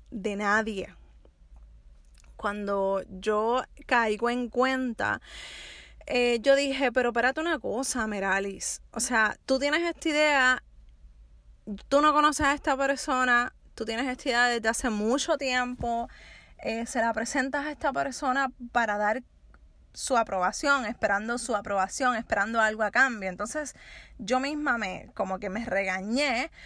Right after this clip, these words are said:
Entonces, pero en ese momento, en ese momento en el que yo recibí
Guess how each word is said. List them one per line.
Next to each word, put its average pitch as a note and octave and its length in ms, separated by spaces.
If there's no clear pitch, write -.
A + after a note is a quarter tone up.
Entonces, E4+ 720
pero C4 220
en C#4+ 120
ese D#4+ 200
momento, E4 580
en A#3 80
ese A#3+ 200
momento C4 720
en A#3+ 300
el G#3+ 220
que G#3+ 300
yo A3 420
recibí A#3+ 1000